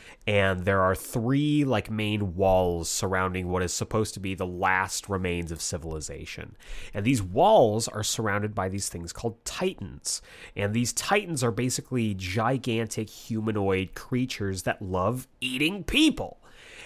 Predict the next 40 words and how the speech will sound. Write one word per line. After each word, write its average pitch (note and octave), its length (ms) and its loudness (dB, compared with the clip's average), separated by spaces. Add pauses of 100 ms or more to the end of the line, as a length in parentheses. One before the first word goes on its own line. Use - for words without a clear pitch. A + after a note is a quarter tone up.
(140)
And A#2+ 560 4 (140)
the C#3+ 220 2
walls C3 420 2
were C#3+ 80 -4
constructed G2 540 -4
to - 40 -12
keep - 240 -10
them E2 220 -8 (120)
out. - 320 -10 (360)
However, E3 760 4 (500)
at A#2+ 120 0
the C#3+ 80 -4
very D3+ 360 2
beginning F3 440 2
of F3 100 -4
the F#3+ 60 0
show G#2 340 2
in G#2 80 -4
season B2+ 400 0
one, F#2 180 0
we're F#2+ 100 -2
gonna G2 100 0
be F#2+ 80 -4
talking G#2+ 240 0
about G2 160 -2
season G2+ 260 -2
one F#2 120 -2
first, E2+ 300 -10
obviously. F2+ 520 -10 (1040)
At A#2+ 80 -2
the B2+ 80 4
very D3 260 6
beginning C3+ 380 4
of G#2+ 60 2
the F#2+ 60 0
show, E2+ 360 -2 (320)
our G2+ 200 6
three C3+ 340 -2
main C#3+ 220 4
characters, F#2 720 -2